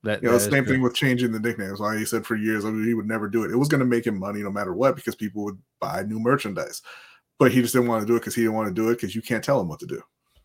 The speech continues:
Speaker 1: Yeah, you're right. And Dandy is correct here. Fifty in the chat. Don't forget to hit that like button. Yes. And if you are new, hit that subscribe button. We do this every week,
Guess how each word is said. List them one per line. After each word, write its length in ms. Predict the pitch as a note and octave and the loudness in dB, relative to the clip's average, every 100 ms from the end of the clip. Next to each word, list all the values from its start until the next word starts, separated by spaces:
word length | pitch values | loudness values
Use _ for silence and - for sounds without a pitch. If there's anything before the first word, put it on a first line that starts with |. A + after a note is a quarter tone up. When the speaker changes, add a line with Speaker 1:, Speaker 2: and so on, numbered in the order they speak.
| _ - | _ -12
Speaker 1:
Yeah, 200 | G#2+ B2 | -10 -10
you're 120 | F2+ F#2 | -10 -6
right. 200 | A2 - _ _ _ _ | -6 -8 _ _ _ _
And 140 | F#2+ F#2 | -10 -2
Dandy 320 | G#2 A2 G2+ | -2 -2 -4
is 100 | F#2 | -6
correct 320 | - F#2+ F#2 | -6 -8 -6
here. 180 | E2 D#2+ | -8 -10
Fifty 320 | - C#3+ C3 | -2 0 0
in 140 | A2 F#2 | -2 -4
the 80 | D#2+ | -10
chat. 480 | - C#3 C#3 - - - | -2 4 6 4 -4 -6
Don't 180 | A2+ - | -4 -4
forget 340 | G#2 B2 B2 | -4 -4 -4
to 100 | G2 | -6
hit 220 | F#2 A#2+ - | -6 -6 -2
that 180 | A2+ | -2
like 180 | A2 G#2+ | 0 -2
button. 300 | G2 F2+ E2+ | -4 -6 -6
Yes. 260 | G#2+ G#2 - | -2 -2 -4
And 140 | G#2+ | -8
if 180 | A2 - | -8 -4
you 160 | C#3+ A#2+ | -2 0
are 140 | G#2 | 0
new, 340 | A2 A#2+ F#2+ - - _ _ | -2 -2 -2 -8 -20 _ _
hit 260 | _ D3+ E3+ | _ 0 2
that 140 | C#3+ | -2
subscribe 460 | - B2+ D3 C#3+ B2 | -2 -8 2 2 2
button. 260 | G#2+ E2+ F#2 | -2 -4 -8
We 80 | |
do 160 | B2+ A2+ | -6 -2
this 220 | A2 G#2 _ - | -2 -4 _ -6
every 440 | B2+ C3+ C3+ C3+ | 0 0 0 -2
week, 500 | B2 A2+ B2 C#3+ - | -2 -4 0 0 -2